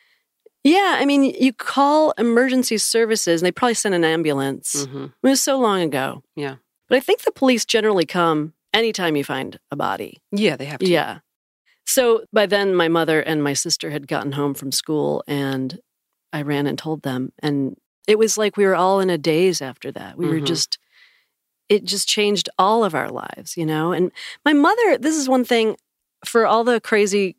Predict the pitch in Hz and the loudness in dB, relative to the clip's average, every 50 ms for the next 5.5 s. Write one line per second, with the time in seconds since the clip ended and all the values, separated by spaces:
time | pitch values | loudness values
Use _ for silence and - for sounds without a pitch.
0 | _ - - - 196 180 - - - 185 160 - - 170 170 175 170 165 160 147 | _ -12 -2 -2 0 0 0 -4 -4 -6 -4 -4 -2 0 0 2 2 2 2 0
1 | 156 147 151 147 147 147 147 147 147 - _ _ _ - - 349 381 392 370 302 | 0 0 0 2 2 2 0 0 -2 -6 _ _ _ -2 2 2 4 4 4 4
2 | 277 247 196 175 190 190 190 180 - - 180 160 170 165 160 165 165 165 160 - | 4 2 0 2 2 2 2 0 0 -2 0 2 2 2 2 2 2 2 0 -2
3 | _ _ _ _ _ _ - - - 240 214 226 220 190 - - 208 185 180 156 | _ _ _ _ _ _ -4 -4 -2 2 2 0 0 0 -2 0 2 2 2 0
4 | - - 170 165 143 127 147 147 139 143 147 143 - - 165 156 147 147 - - | 0 -2 -2 -2 -2 -2 -2 0 0 0 0 -2 -2 -2 0 0 0 -2 -4 -6
5 | 143 - - 156 147 160 180 - - - | -10 -4 -2 0 0 0 -2 -4 -8 -10